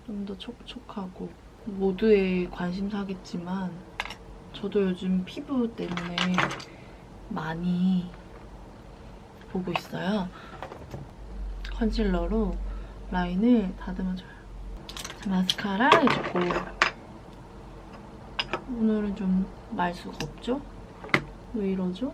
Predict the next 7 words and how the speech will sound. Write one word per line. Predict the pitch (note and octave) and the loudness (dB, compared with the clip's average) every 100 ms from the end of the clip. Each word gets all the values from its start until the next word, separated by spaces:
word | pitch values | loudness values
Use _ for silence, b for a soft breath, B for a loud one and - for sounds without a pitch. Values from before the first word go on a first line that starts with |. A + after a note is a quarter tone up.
| - - - - - - - - - - - - - - - - - - - - - - | -6 -14 -14 -16 -16 -16 -16 -14 -14 -14 -14 -14 -12 -12 -14 -14 -14 -14 -14 -14 -14 -12
<laughs> | - - - - - - - C4 - - - - - - - - - - - - - - - - - - - - - - - - - - - - F3+ F3+ F3+ F3+ - - - - - - - - - - - - - - - - - - | -10 -10 -12 -14 -14 -14 -6 -6 -6 -10 -12 -12 -12 -12 -12 -14 -14 -14 -14 -12 -12 -12 -12 -14 -14 -14 -14 -12 -14 -14 -16 -14 -14 -14 -14 -14 -14 -14 -14 -14 -14 -14 -14 -14 -14 -12 -12 -12 -14 -14 -14 -14 -14 -14 -14 -12 -10 0
아, | F#3 | 0
그래서 | F3+ G3 F#3 G#3 F#3 F3 - - - | 4 4 6 6 4 0 -10 -14 -4
머리를 | G#3 G#3+ A3 G3+ G3 G3+ G3 F#3 - | 0 4 4 4 2 2 2 0 8
<clears throat> | C#4+ C4+ F#3+ - - - | 12 12 12 2 -2 6
염색을 | F#3+ F#3+ A#3+ A3+ A3 B3 | 8 10 8 6 6 8
해가지고 | B3+ B3+ G#3 F#3 A3+ F3 | 8 8 4 4 4 4